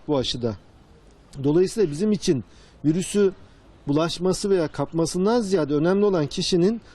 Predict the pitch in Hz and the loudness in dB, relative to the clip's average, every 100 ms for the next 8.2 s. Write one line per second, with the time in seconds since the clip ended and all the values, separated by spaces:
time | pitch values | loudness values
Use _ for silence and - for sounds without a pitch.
0 | - 190 185 175 - 180 180 240 254 - | -4 -2 0 -2 0 2 4 2 -2 -14
1 | - - 165 247 - 180 - 143 127 117 | -12 -6 -2 -2 0 0 0 -2 -2 -2
2 | 160 214 185 175 208 220 - - - - | 0 0 2 2 2 -2 -6 -10 -12 -8
3 | 170 147 - 131 117 107 - 104 - - | -2 -2 0 -2 -2 -4 -8 -12 -14 -20
4 | - - - - 175 208 233 247 220 - | -20 -20 -20 -4 0 0 -2 -4 -4 -2
5 | - 220 233 202 180 - 208 202 233 220 | -4 -2 -2 -2 -4 -4 -2 -2 -2 -4
6 | - 170 - 151 202 254 - - - 220 | -2 -2 -2 -2 -2 -4 -14 -20 -6 -2
7 | 262 226 190 - 180 147 175 208 180 170 | 0 0 -2 0 0 2 2 0 0 0
8 | 226 | 0